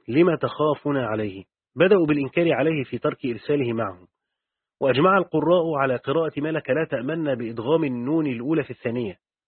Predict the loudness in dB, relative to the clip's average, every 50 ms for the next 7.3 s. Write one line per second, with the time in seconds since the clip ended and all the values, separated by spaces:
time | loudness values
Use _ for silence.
0 | _ -4 -4 -4 -4 -4 -2 0 0 0 0 -2 -4 -8 -6 -2 -2 -2 -2 -2
1 | -6 -8 -8 -8 -10 -16 _ _ _ _ _ _ _ _ _ _ _ _ _ _
2 | _ _ -6 -4 2 4 4 6 6 6 4 4 4 4 4 2 4 2 0 0
3 | 0 -2 -4 -2 0 2 4 4 2 2 -2 -2 0 0 0 -2 -2 -6 -4 -2
4 | -2 0 0 -2 0 2 2 2 0 0 0 0 2 2 2 -2 -4 -10 _ _
5 | _ _ _ _ _ _ _ -4 -2 -2 0 2 0 0 0 0 -2 -2 -2 -2
6 | -2 -2 -2 -2 -2 -4 -4 -6 -8 -8 -10 -8 -8 -8 -8 -6 -6 -4 -6 -6
7 | -4 -6 -8 -8 -10